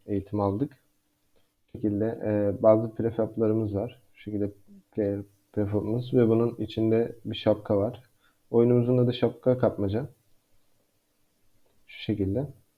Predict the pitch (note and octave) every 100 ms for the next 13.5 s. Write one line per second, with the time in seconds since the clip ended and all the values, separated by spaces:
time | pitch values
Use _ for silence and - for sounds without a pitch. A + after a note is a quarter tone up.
0 | _ _ _ _ _ _ _ _ _ _
1 | _ _ G#2+ G#2 G2+ A#2 A#2 A#2 B2 C#3+
2 | C#3+ B2+ B2+ C3+ B2+ B2+ B2+ B2+ - C#3+
3 | C#3 - B2+ B2 A#2+ D3 - _ _ _
4 | _ _ _ - A2+ G#2 A#2+ B2 A#2 A2
5 | G#2+ A2 A2 A2 - - _ _ _ _
6 | _ - G#2 G2+ F#2+ G2 - G#2+ A2+ G#2+
7 | G#2 G#2 G#2+ G#2+ G2+ A2 G#2+ G2+ A2 G#2
8 | G#2 A2 G#2+ A2 G#2+ A2 G#2+ G#2+ G#2+ -
9 | _ _ - G#2+ G#2+ G2+ G2+ G2+ C3 C3
10 | _ _ _ _ _ _ _ _ _ _
11 | _ _ _ B2 B2+ A2+ A#2 B2 B2 -
12 | _ - G#2 G#2 G2+ A#2 G#2+ A2+ A#2 A2+
13 | G2+ - G#2 C3